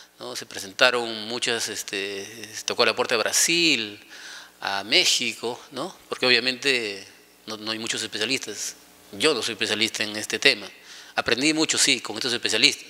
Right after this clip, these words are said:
¿no? Entonces, acá el tema era, eh, qué tipo de butacas tenemos, cómo se debe, qué distancia deben haber, y ustedes lo conocen por normas internacionales, pero ¿qué dice el reglamento, no? El reglamento, yo no, no estoy obligado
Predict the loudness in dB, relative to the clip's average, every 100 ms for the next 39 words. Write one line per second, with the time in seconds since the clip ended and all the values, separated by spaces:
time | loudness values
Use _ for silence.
0 | -6 -6 -6 -14 -16 -6 4 6 6 0
1 | -4 -12 -14 -14 -4 4 6 6 4 -2
2 | 0 2 4 4 4 4 -2 -14 -10 -6
3 | -4 -4 0 4 4 4 2 2 4 4
4 | 4 0 0 -2 -4 -4 -6 -10 -18 _
5 | 6 6 4 0 0 2 0 0 0 4
6 | 4 4 4 2 2 -4 -20 -12 -8 2
7 | 2 4 2 0 -2 -2 -2 2 2 2
8 | -2 -2 -2 -4 4 4 4 -4 -12 -12
9 | -18 -20 _ 4 4 2 -4 -18 -20 -20
10 | _ 2 4 4 6 6 6 4 0 -12
11 | -14 -16 -20 -20 _ _ _ _ _ _
12 | -16 -2 0 4 4 2 -2 -8 -4 0
13 | 0 4 4 4 6 8 8 6 2